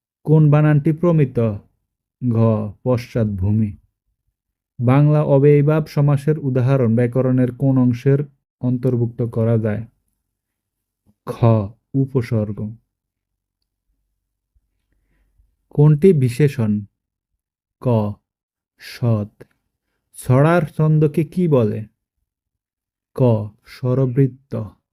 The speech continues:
ইসমাইল হোসেন সিরাজের কোন কাব্যটি বাজেয়াপ্ত হয়? ক,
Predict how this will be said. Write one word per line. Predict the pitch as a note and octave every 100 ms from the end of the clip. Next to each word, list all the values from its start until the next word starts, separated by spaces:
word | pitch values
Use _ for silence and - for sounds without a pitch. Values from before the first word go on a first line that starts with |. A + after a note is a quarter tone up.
| _ _ _ _ _ _ _ _ _ _ D#3+
ইসমাইল | E3 E3+ E3+ E3+
হোসেন | D3+ D3 F#3+ F#3+
সিরাজের | - C#3+ D3+ D3+ B2+ C#3 D3 _ _ -
কোন | E3+
কাব্যটি | E3 D#3+ C#3+ C#3+ D3+ E3 E3 E3
বাজেয়াপ্ত | D#3+ C#3+ C3+ C3 B2 -
হয়? | A2+ F#2+ F#2+ A2 - _ _ _ _ _ _ _ _ _
ক, | -